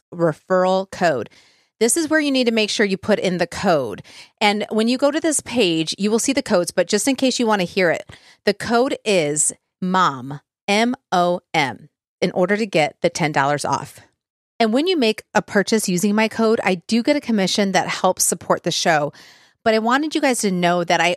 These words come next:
only recommend products or services that I use myself. So that is why I don't promote a lot of different things on the show. So you guys, if you have friends that are struggling with their weight, maybe you don't struggle with that, please make sure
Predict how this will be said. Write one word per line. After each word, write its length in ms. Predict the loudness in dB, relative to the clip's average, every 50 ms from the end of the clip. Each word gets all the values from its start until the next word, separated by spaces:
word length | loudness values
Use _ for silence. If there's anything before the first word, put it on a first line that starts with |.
| _ 0
only 400 | 0 0 2 2 2 2 0 2
recommend 500 | 2 0 0 2 0 0 0 0 -2 -2
products 480 | -2 0 0 2 2 0 0 0 -4 -4 -2
or 100 | -2 -2
services 540 | 0 0 0 0 0 0 0 0 0 0 2
that 100 | 0 2
I 100 | 2 0
use 320 | 0 0 0 -2 -2 0
myself. 720 | 0 0 0 0 0 0 0 2 2 0 0 -2 -6 -12 -20 _ -20 -20 -20 -12 -4
So 140 | -2 -2 0
that 160 | 2 2 0 0
is 140 | 0 0
why 120 | 0 0 0
I 60 | 2
don't 180 | 0 0 -2 -2
promote 320 | -4 -2 0 0 0 0
a 100 | -2 -2
lot 260 | -2 0 0 2 2
of 60 | 0
different 340 | -2 -4 -4 -4 -4 -4 0
things 300 | -2 0 0 0 -2 -2
on 200 | 0 -2 0 0
the 80 | 0 -2
show. 400 | 0 0 0 0 -2 -4 -10 -12 _ _ _ _ _ _ _ _ _ -8
So 140 | -4 -2 -2
you 120 | 0 2
guys, 380 | 2 2 2 0 -2 -4 -6 -6
if 120 | -4 -2
you 100 | 0 0
have 260 | 0 2 0 0 0 0
friends 240 | 0 -2 0 0
that 120 | -2 -2 -2
are 60 | -2
struggling 460 | -2 0 0 0 0 0 0 0 0
with 160 | -2 -2 -4 -4 _
their 140 | -2 -2 0
weight, 340 | 2 2 2 2 0 -2 -4 -4
maybe 240 | -2 -2 -2 0 0
you 140 | 0 0 0
don't 180 | 0 0 -2
struggle 240 | -2 -2 0 0 0
with 120 | -2 0 0
that, 240 | 2 2 0 0 _ -10
please 380 | -4 -2 0 0 0 0 0
make 160 | -2 -2 -2
sure 460 | -2 -2 0 0 0 2 0 0 -4